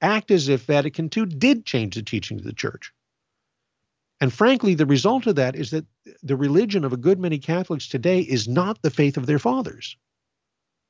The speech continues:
You know, I recently read a, an article by Father, oh, Laurent Marie Poquet de Haut José.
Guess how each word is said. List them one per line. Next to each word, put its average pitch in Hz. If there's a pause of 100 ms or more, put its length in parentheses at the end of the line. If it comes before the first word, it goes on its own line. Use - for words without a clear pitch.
(760)
You 143
know, 151
I 147
recently 165
read 151
a, 135
an 135
article 135
by 117
Father, 123 (480)
oh, 117 (120)
Laurent 139
Marie 139
Poquet 156
de 120
Haut 147
José. 113